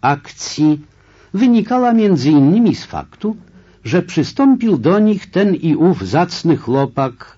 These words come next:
albo zasłużony już lotnik myśliwiec, że poza tym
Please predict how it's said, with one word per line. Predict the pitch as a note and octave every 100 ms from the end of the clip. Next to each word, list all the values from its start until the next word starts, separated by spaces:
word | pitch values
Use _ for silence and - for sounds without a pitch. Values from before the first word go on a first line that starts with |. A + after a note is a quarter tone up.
| -
albo | G3+ G3+ E3+
zasłużony | C3+ C#3+ A#2+ A#2 D3+ F3 E3
już | D#3+ C#3
lotnik | D2 A2+ C#3+ - D3 D3
myśliwiec, | D#2+ D2 - E2 A2+ C#3 F3+ F3+ - _ _ _ - - - - -
że | A#2+ F#3 G3+ F#3
poza | A3+ B3+ A3+ A3+
tym | A#3 A3+ G#3+